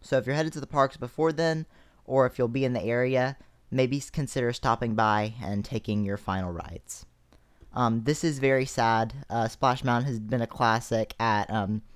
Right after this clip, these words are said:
both Walt Disney World and Disneyland for almost thirty years now. Um, it has, I do believe, spent its time, though, and it is time for something new. And there is nothing better to replace it in that space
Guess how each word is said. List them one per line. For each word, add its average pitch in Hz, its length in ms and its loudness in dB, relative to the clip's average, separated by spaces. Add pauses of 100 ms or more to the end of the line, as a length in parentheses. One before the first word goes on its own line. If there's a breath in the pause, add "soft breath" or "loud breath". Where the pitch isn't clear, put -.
(120)
both 139 360 2
Walt 127 160 6
Disney 123 220 0
World 117 280 2
and 123 220 0
Disneyland 110 640 0
for 110 400 -2 (340 soft breath)
almost 170 400 0
thirty 127 220 0
years 110 400 -2
now. 101 300 -4 (600 soft breath)
Um, 113 380 2 (100)
it 123 140 0
has, 139 640 0
I 113 80 0
do 123 180 0
believe, 113 320 -2
spent - 360 -2
its 110 160 -6
time, 120 380 -2
though, 117 320 0
and 110 220 -2
it 110 140 0
is 113 140 -2
time 113 240 0
for 113 100 -8
something 110 460 -2
new. 104 340 0 (560 soft breath)
And 107 480 0
there 127 240 4
is 113 100 0
nothing 123 520 2
better 104 300 4
to 117 140 -6
replace 104 540 -2
it 101 100 0
in 101 140 -2
that 101 220 -2
space - 560 -2